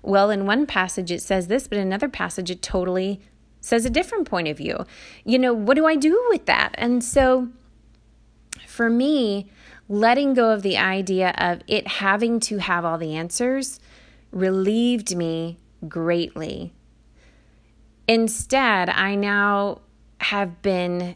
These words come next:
able to view Scripture as a, a breathing thing that,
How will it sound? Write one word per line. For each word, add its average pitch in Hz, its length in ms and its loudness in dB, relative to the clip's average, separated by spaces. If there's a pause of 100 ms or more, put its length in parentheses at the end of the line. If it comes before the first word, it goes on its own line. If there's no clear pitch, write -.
(120)
able 214 320 0
to 196 200 -4
view 185 220 -4
Scripture - 680 -6 (100)
as 180 520 -2 (140)
a, 175 440 -4 (400)
a 202 80 -2
breathing 208 680 -2
thing 196 680 -2 (460)
that, 180 520 0